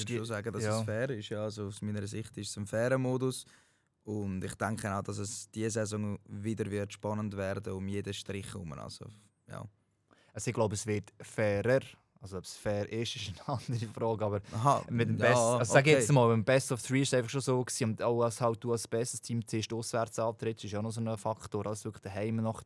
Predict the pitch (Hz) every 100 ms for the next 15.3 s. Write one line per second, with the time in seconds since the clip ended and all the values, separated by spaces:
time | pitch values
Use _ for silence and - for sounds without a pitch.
0 | 113 110 104 104 - 107 107 107 - -
1 | - _ - 95 110 117 131 127 147 151
2 | 147 147 139 131 139 - 143 139 - -
3 | 120 113 - 110 - - 135 131 117 117
4 | 120 127 120 117 117 117 - 127 104 101
5 | 117 110 104 - 110 127 151 139 139 135
6 | - 139 135 135 135 131 127 135 117 104
7 | 113 113 113 117 - - - - - 135
8 | 147 143 120 117 113 117 120 - - 127
9 | 107 113 110 117 113 110 104 - _ _
10 | 127 120 113 110 110 123 120 120 - 120
11 | 113 113 110 107 110 117 117 - 113 123
12 | 117 110 117 120 123 - - 110 113 110
13 | - 117 110 104 - - 113 120 117 123
14 | 110 113 110 110 107 101 101 - 104 92
15 | 98 - 113